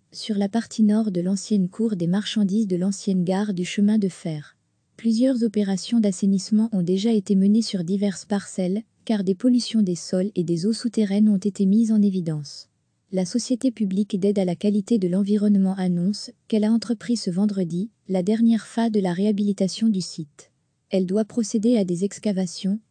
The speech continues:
parfois jusqu'à six mètres de profondeur. Une étape décisive pour ce projet. Les halles des foires doivent quitter Coron-Meuse et changer de rive.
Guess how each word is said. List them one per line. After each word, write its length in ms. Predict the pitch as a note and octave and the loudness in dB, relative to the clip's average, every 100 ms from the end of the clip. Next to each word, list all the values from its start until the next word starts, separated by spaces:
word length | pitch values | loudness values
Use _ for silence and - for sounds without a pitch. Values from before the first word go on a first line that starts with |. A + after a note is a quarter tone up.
| _ | _
parfois 440 | A#3+ - - A#3+ | -4 -4 -2 0
jusqu'à 340 | A3+ G#3+ - G3+ | 2 0 -2 -4
six 200 | - A#3 | 0 2
mètres 300 | A3+ A3+ G#3+ | 4 2 -2
de 80 | F#3 | -4
profondeur. 840 | - A3 - F#3+ E3 D#3 E3 - _ _ _ - | -4 -6 -2 -2 -2 -4 -8 -14 _ _ _ 0
Une 140 | G3 | 2
étape 340 | G#3 G#3 A#3+ F#3 | 4 2 -2 0
décisive 600 | G#3+ - G#3+ G#3+ A3+ G3+ | -2 0 0 0 0 -2
pour 160 | G#3 | -8
ce 100 | - | -8
projet. 460 | G3 - F#3+ F#3 G#3 _ _ _ _ _ _ _ _ _ - | -8 -4 -2 -2 -6 _ _ _ _ _ _ _ _ _ 0
Les 200 | G3+ A3+ | 4 4
halles 180 | C4+ | 4
des 100 | A3+ | 2
foires 320 | G#3 - A3 G#3 | 2 2 2 2
doivent 260 | G#3+ G3 | 0 0
quitter 280 | F#3 A3+ G#3 | -2 -2 0
Coron-Meuse 800 | F#3+ A3+ A3 G3+ F3+ F3+ F3+ G#3 _ - | 2 2 4 4 4 2 -2 -6 _ -6
et 80 | |
changer 360 | F#3 A#3 A#3+ A#3+ | -2 0 2 2
de 120 | G#3+ | 2
rive. 420 | F#3+ E3+ D3+ D#3 | 0 -2 -6 -8